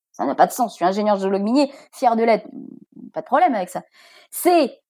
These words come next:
la limite, elle est du fait que il faut qu'on reconnaisse, et il faut qu'on arrête de se comporter comme des enfants gâtés, qu'on atteint certaines limites. Voilà, c'est tout. On a joué, on a perdu.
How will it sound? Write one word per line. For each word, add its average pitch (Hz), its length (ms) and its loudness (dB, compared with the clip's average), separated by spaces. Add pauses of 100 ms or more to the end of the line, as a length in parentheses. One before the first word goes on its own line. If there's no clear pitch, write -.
(180)
la 220 240 2
limite, 277 480 2
elle 214 220 2
est 370 160 0
du 220 140 -2
fait 392 240 0 (180)
que 311 180 2 (120)
il 220 100 0
faut 214 160 -2
qu'on 175 300 -8
reconnaisse, 175 1040 -2 (1120)
et - 80 -6
il 180 60 -4
faut 202 120 0
qu'on 202 160 2
arrête 226 200 6
de 202 60 0
se - 80 -10
comporter 208 360 0
comme 185 160 -2
des 165 220 0
enfants 262 280 2
gâtés, 185 560 0 (600)
qu'on 185 200 0
atteint 180 260 2
certaines 220 480 -4
limites. 233 460 -4 (680)
Voilà, 508 200 0
c'est 359 180 -4
tout. 403 100 -4 (720)
On 208 140 2
a 208 80 6
joué, 240 220 0
on 440 180 2
a 427 60 2
perdu. 415 240 2